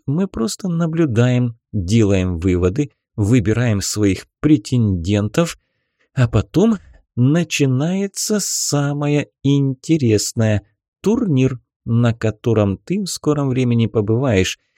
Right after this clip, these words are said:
знаменует начало новой ветви развития. Монстры на планете появятся намного сильнее, станут умнее, хитрее и безжалостнее. Выживать жителям станет намного сложнее.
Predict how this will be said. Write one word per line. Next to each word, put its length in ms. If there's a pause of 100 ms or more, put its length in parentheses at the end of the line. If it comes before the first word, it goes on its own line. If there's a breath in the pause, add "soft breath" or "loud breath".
знаменует 680
начало 400
новой 460
ветви 360
развития. 680 (400)
Монстры 640
на 140
планете 480
появятся 600
намного 560
сильнее, 800 (140)
станут 680
умнее, 720 (220 soft breath)
хитрее 800
и 200
безжалостнее. 920 (360)
Выживать 580
жителям 560
станет 480
намного 800
сложнее. 720